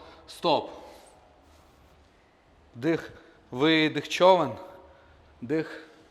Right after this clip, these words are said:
видих, складка. Ми працюємо з човна. Нагадую, якщо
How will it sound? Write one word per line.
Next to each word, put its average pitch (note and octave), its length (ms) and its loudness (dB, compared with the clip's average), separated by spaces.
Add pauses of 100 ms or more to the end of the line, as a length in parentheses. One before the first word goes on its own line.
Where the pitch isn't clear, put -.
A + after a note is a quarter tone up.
(240)
видих, D3 500 -2
складка. B2+ 520 -2 (920)
Ми D3+ 160 -2
працюємо D3+ 540 -4
з - 120 -12
човна. C3 440 -6 (220)
Нагадую, C3+ 520 0
якщо C3 400 -6